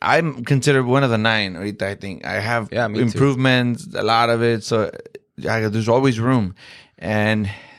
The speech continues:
Speaker 1: the minute you recognize that there's room for improvement, the ego, cuando te critiquen, don't, just calladito, you know, do a ninja thing where you just do it for yourself because you know that's the right thing to do.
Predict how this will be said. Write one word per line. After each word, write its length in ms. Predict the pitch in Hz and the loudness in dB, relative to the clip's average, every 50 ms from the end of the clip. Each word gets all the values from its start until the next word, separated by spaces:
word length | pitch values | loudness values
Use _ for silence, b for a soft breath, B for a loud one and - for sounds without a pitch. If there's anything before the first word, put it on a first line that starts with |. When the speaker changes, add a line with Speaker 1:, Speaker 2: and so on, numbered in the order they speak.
| B B _ - | B B _ -6
Speaker 1:
the 80 | 110 101 | -4 0
minute 420 | 104 117 131 147 156 151 - - _ _ _ _ - | 2 2 4 4 4 2 0 -4 _ _ _ _ -10
you 200 | - 107 117 107 | -4 -2 0 2
recognize 720 | 107 120 131 - - 131 120 120 123 120 127 131 123 110 | 4 2 2 2 -2 -2 0 2 2 2 2 2 2 2
that 400 | 120 107 104 104 98 - - _ _ b b b b b b b b | 2 4 4 4 2 0 -2 _ _ b b b b b b b b
there's 200 | - 113 107 101 | -2 0 2 2
room 160 | 107 127 147 151 | 4 4 4 2
for 160 | - - 127 | 2 0 0
improvement, 640 | 110 - - 117 120 113 117 120 120 120 117 - - _ _ - | 0 0 0 0 0 0 2 2 2 2 0 -2 -6 _ _ -6
the 140 | - 98 - | -6 -6 -4
ego, 560 | - 113 123 131 123 139 135 135 135 135 - - _ _ - - | -2 -2 -2 0 2 2 2 2 2 0 -4 -8 _ _ -14 -6
cuando 220 | - 110 110 104 | -4 -2 -2 -2
te 120 | - 117 - - | -2 -4 -6 -6
critiquen, 520 | 107 101 - 127 - - 135 131 131 127 b b b b b b b b b b _ - | -6 -4 -2 -2 0 2 2 2 2 0 b b b b b b b b b b _ 0
don't, 280 | 147 151 143 131 113 - | 2 4 4 2 0 -2
just 260 | - 135 135 - - | -4 -4 -4 -4 -4
calladito, 680 | - 160 151 139 117 107 113 113 - - 131 135 135 | -2 -2 0 2 2 2 2 0 2 2 4 6 6
you 80 | 135 131 | 6 6
know, 120 | 135 135 | 4 4
do 180 | 127 120 135 135 | 4 4 4 4
a 40 | 131 | 6
ninja 420 | 120 120 120 120 113 123 123 117 - | 6 4 4 4 4 4 4 4 2
thing 300 | 127 127 123 127 - - - | 2 2 2 2 -2 -6 -10
where 340 | - - 113 110 110 107 107 | -8 -4 -2 0 0 0 0
you 480 | 117 - - - - - - - 113 - - | -2 -4 -6 -8 -10 -10 -10 -10 -10 -10 -6
just 220 | - 151 156 - _ _ - | -4 -4 -4 -4 _ _ -4
do 140 | - 147 160 | 0 0 2
it 80 | 165 | 0
for 180 | 147 - 135 131 | 0 0 0 2
yourself 440 | 120 117 107 - - - 131 131 - | 2 2 2 2 2 2 0 0 0
because 280 | 127 113 - 117 107 | -2 -2 0 0 0
you 60 | 110 113 | 2 2
know 100 | 120 120 | 2 2
that's 140 | 120 - | 2 2
the 80 | - 113 | 2 2
right 160 | 113 110 110 | 2 2 2
thing 120 | - 110 98 | 0 -2 -2
to 100 | - 95 | -2 -4
do. 240 | 92 107 107 95 | -2 0 0 0